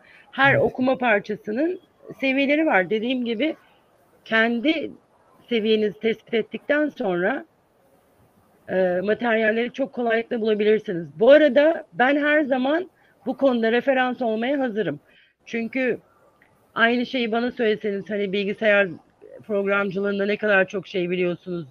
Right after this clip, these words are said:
Speaker 1: gir bilgisayara bak işte internete deseniz, ben onun ayrımını yapamayacağım için hangi konu, e, iyi bir ya da hangi internet sitesi iyi bir internet sitesidir veya değildir diye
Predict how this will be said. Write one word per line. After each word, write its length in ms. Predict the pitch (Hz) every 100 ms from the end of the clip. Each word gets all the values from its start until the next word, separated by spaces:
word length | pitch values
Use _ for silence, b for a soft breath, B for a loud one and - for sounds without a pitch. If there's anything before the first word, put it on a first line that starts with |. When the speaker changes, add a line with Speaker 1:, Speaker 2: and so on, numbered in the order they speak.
| 139
Speaker 1:
gir 220 | 208 190
bilgisayara 520 | 190 175 - 196 180
bak 200 | 170 196
işte 260 | 165 - 185
internete 600 | 160 170 196 175 175 180
deseniz, 440 | 175 - 180 285 - _ B B B B -
ben 140 | 226
onun 220 | 185 226
ayrımını 460 | 233 220 226 226 226
yapamayacağım 680 | 226 233 233 190 175 156 165
için 280 | 156 277 302
hangi 360 | 233 196 175
konu, 400 | - 185 175 156 - b b b - - - _
e, 60 | 50 50 _ _
iyi 280 | - 185 185
bir 260 | 185 190 -
ya 180 | 180 175
da 120 | 190
hangi 340 | 226 220 190
internet 560 | 202 202 196 214 202 190
sitesi 340 | - 196 -
iyi 260 | 175 196 190
bir 160 | 190
internet 380 | 180 196 185 180 -
sitesidir 480 | 180 160 _ 170
veya 300 | 175 165 170
değildir 480 | 160 185 160 165 156
diye 340 | 165 175 285